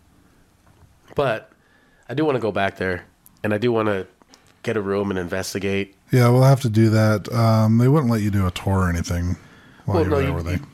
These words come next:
Speaker 1: no. Well, they have ghost tours there in Jerome that you can, there's two different companies
Speaker 2: The
Speaker 1: that do it.
Speaker 2: hotel itself.
Speaker 1: No, the hotel itself does not have its own tour. But if you're staying there, they'll be,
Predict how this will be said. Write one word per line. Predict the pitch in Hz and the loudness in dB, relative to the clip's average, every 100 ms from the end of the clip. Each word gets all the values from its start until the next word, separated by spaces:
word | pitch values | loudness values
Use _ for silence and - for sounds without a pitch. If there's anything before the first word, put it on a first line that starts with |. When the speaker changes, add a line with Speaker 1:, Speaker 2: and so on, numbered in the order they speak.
| - _ - | -20 _ -2
Speaker 1:
no. | 131 107 90 101 - _ _ | 0 0 -2 -8 -16 _ _
Well, | 143 151 143 139 - - | -2 2 2 -2 -8 -4
they | 196 | 0
have | 220 127 - - - | 0 -2 -18 -10 -2
ghost | 127 135 - | 0 -2 0
tours | 147 131 | 0 2
there | 110 120 | 0 0
in | 127 | 0
Jerome | 123 117 117 135 | 0 0 0 -2
that | 110 | -2
you | 104 | -4
can, | - 104 98 - | -2 -2 -4 -4
there's | 120 135 | -4 -4
two | - - 156 | -4 -4 -2
different | 147 123 | -2 -2
companies | 107 107 113 120 | -4 -4 0 0
Speaker 2:
The | 117 | 0
Speaker 1:
that | 101 | 0
do | 113 | 0
it. | 131 | -2
Speaker 2:
hotel | 139 87 78 | -2 -4 -4
itself. | 76 - 82 76 - - - - - | -6 -6 -6 -8 -10 -16 -14 -14 -4
Speaker 1:
No, | 143 | 0
the | 123 | 0
hotel | 127 156 165 | 0 -2 -2
itself | 139 - 117 | -2 -2 -4
does | - 101 | -4 -4
not | 107 107 - | -2 -2 -2
have | 101 101 | -2 -4
its | 95 - | -4 -4
own | 95 95 | -4 -4
tour. | 110 107 127 135 _ _ _ _ _ _ _ _ _ _ - | -2 -2 -2 -6 _ _ _ _ _ _ _ _ _ _ -6
But | 113 110 101 - _ _ _ _ _ _ | 0 0 -2 -8 _ _ _ _ _ _
if | 135 135 | -6 -2
you're | 123 | -2
staying | - - 113 120 110 | -2 -2 0 0 0
there, | 98 101 92 - | -2 -2 -6 -6
they'll | 117 104 | -4 -2
be, | 92 107 95 | -4 -6 -8